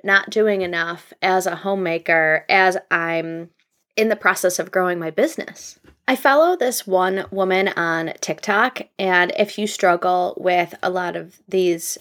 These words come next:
ideologies, she may be a good follow for you. Her name is Casey Davis, K C, just the letters, Davis. She also wrote a book called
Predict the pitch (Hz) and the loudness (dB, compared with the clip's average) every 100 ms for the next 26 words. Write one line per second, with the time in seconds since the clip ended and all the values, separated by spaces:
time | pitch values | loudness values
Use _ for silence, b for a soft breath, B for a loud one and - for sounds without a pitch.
0 | - 208 214 208 202 196 190 185 - - | 2 4 6 6 6 6 2 2 -2 -2
1 | 220 214 208 185 180 175 160 160 - 160 | 2 2 2 2 2 2 2 2 0 -2
2 | 151 151 190 180 175 - - 175 170 - | 0 0 0 2 0 -4 -4 -2 -2 0
3 | 196 180 170 165 208 247 - 180 180 175 | 0 2 0 2 0 -2 -2 0 0 -2
4 | - 180 185 202 B B B B 185 185 | -2 0 0 -6 B B B B -8 -4
5 | 175 165 165 214 254 - 208 185 185 - | -2 0 2 2 2 -2 0 2 4 2
6 | - - - - 214 220 247 226 202 185 | 0 -4 -2 2 2 2 0 2 2 0
7 | 180 175 - - 180 175 165 165 | -2 -2 -4 -6 0 2 4 2